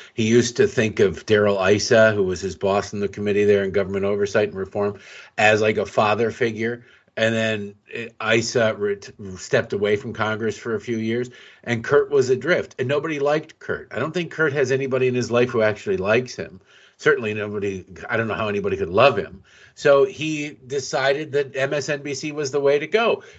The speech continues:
Look, you, you got the Matt Lewises of the world. You've got people, the Amanda Carpenters, who are willing to dance and do the Alyssa Farah. The way to get a C N N contract or an M S N B C contract is to forsake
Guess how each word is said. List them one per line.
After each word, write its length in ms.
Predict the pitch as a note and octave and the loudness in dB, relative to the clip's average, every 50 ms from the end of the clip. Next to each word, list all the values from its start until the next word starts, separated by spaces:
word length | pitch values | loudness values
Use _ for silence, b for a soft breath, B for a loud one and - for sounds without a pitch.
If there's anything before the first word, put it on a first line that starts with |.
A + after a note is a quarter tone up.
| B _ | B _
Look, 240 | - G#3 G#3 G3 G3+ | 4 4 4 4 4
you, 160 | F#3 F3 D#3 - | 0 0 2 2
you 120 | F3 F3+ | 2 6
got 260 | E3 F#3+ F#3+ F#3+ F#3+ | 6 8 6 6 4
the 60 | F3 | 2
Matt 300 | D#3+ D#3+ E3 E3 E3 - | 0 2 2 2 2 0
Lewises 520 | C#3 D#3 E3+ E3+ E3+ - - E3+ D#3 C3 D3 | -2 -4 -2 -2 -4 -6 -8 -10 -10 -8 -8
of 120 | D#3 C#3+ | -10 -8
the 100 | C#3 D#3 | -8 -8
world. 460 | D3+ D3 D3+ D3+ D3 D3 D3+ D3 B2+ | -6 -4 -2 0 0 0 0 -2 -4
You've 160 | C#3 C#3+ C3 B2+ | -6 -6 -2 2
got 280 | D#3 D#3 D#3+ D#3+ - | 4 4 4 2 0
people, 440 | - D#3+ D#3 D#3 - D#3 D#3 D3+ C#3+ | -6 -6 -6 -6 -6 -6 -6 -6 -4
the 200 | A#2+ A#2+ A#2+ B2 | -2 0 0 0
Amanda 360 | A#2+ B2 C3+ C#3 C#3 C3+ C3+ | 0 2 0 0 2 2 0
Carpenters, 680 | C3 - C3+ C3 C3+ C3+ C#3 C#3 B2+ B2+ B2+ B2+ B2+ | 0 2 2 2 2 2 0 -4 -2 0 0 0 -2
who 120 | - B2+ A#2 | -4 -6 -4
are 100 | A2 A2 | -4 -2
willing 340 | A2+ C3+ D3 D3+ D3+ D3 C3+ | 0 0 -2 -2 -4 -6 -8
to 260 | C3 C3+ A#2+ A2 G#2+ G2+ | -4 -2 -2 -2 -2 -8
dance 600 | F#2 F2+ A2 B2 B2 C3+ C#3+ D3 C#3+ C3 - - | -8 0 2 2 4 4 2 0 -2 -6 -10 -10
and 200 | - G#2+ G#2 G2 | -8 -10 -6 -2
do 220 | B2 C3 C3+ C3 | 0 0 0 0
the 240 | A#2 G#2 G#2 A2 G#2+ | -2 -2 -4 -6 -4
Alyssa 440 | - A2 A2 B2+ C#3+ C3 - C#3+ B2+ | -2 -2 0 0 0 0 0 0 -2
Farah. 580 | - - C3 B2 C3 C#3 D3 D3 D#3 D#3+ D#3 - b b b b b b b b b b b | 0 0 2 2 4 4 4 2 0 -2 -6 -8 b b b b b b b b b b b
The 160 | - A2+ C#3 | 2 6 6
way 220 | C#3 C3+ D3 D#3 E3+ | 8 8 6 6 4
to 100 | E3+ F3 | 4 2
get 300 | D3 D#3 D#3 D#3 C#3+ C3 | 4 4 4 4 4 4
a 60 | C3 | 2
C 240 | B2+ - - D#3 D3+ | 0 2 0 0 2
N 140 | D3 C#3+ D3 | 2 2 0
N 180 | D3 D3+ D3 | -2 -2 -4
contract 600 | C3+ C#3+ C#3+ C#3+ C#3 C3 C#3 D3 C#3+ C#3+ C#3 C#3 | -2 -2 0 0 0 0 0 2 2 2 2 0
or 80 | C#3+ C3+ | -2 -2
an 60 | B2+ | -2
M 140 | C3+ C3+ C#3 | -2 -2 -4
S 140 | C#3 - - | -4 -4 -4
N 120 | C#3 C3+ | -6 -4
B 120 | C3+ C#3 | -4 -6
C 220 | B2+ B2+ D3 C#3+ - | -6 -6 -8 -10 -10
contract 640 | - B2+ C#3+ C#3 B2 A2+ A#2 A#2 A2+ A2+ A2+ - b b b b b b b | -4 -4 -2 -2 -2 0 0 2 2 2 -2 -6 b b b b b b b
is 340 | - C3 C3+ C#3+ C#3+ C3 B2+ | 0 2 2 2 2 0 -6
to 220 | - - D3 C3+ C3 | -8 -8 -8 -8 -8
forsake 640 | B2+ - C3+ C#3 C3 C3 - - D3 C#3+ C#3 B2+ | -2 2 4 4 4 2 2 2 2 2 2 0